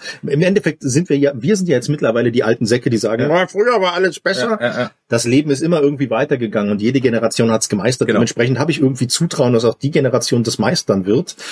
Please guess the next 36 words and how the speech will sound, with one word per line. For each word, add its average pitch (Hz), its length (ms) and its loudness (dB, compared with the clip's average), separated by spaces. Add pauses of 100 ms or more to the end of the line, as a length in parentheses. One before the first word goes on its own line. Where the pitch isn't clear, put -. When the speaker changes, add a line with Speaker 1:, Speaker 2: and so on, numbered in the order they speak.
(220)
Speaker 2:
Du, 139 100 -4
ich - 140 2
Speaker 1:
Äh, - 20 -20
Speaker 2:
glaube, 131 240 0
Speaker 1:
und 139 40 -2
Speaker 2:
dass 143 140 0
Speaker 1:
da - 80 -2
Speaker 2:
wir 131 60 2
hier, 127 140 2
Speaker 1:
durchgehen 123 100 0
Speaker 2:
dass, 95 100 -2
Speaker 1:
wird. 95 120 -2
Speaker 2:
dass 127 180 -2
wir 131 80 0
hier 117 160 0
durchaus 123 500 -2
auch 107 160 -2
eine 110 240 -4
extremst, 113 600 -2
also 113 140 2
auf 104 120 -2
der, 107 160 -2
allein 120 240 0
auf 113 140 0
der 95 80 0
positiven 120 560 -2
Seite 123 260 0
wirst 123 160 -2
du 110 60 0
eine 104 200 0
sehr 95 160 0
empathische, 87 600 -2
äh, 135 360 0
Generation 135 720 0
haben, 139 140 0
Speaker 1:
Ja. 131 160 0